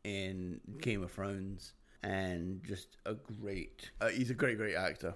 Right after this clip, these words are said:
My apologies. Uh, then I watched the original Halloween too, like, the original nineteen eighty, nineteen seventy-eight, I believe. Uh, I watched that for Halloween. We had some wings. We chilled out.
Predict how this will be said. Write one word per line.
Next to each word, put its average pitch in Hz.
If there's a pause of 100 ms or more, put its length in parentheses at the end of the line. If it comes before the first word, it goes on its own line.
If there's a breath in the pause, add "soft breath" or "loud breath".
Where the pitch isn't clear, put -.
My 85
apologies. 78 (480 loud breath)
Uh, 104
then 131
I 160
watched 147
the 131
original 120
Halloween 95 (140)
too, 80 (500)
like, 117
the 107
original 101 (120)
nineteen 98 (100)
eighty, 95 (500)
nineteen 113
seventy-eight, 101
I 98
believe. 95 (120)
Uh, 98
I 101
watched 107
that 107
for 104
Halloween. 107
We 113
had 98
some 95
wings. 101
We 101
chilled 101
out. 101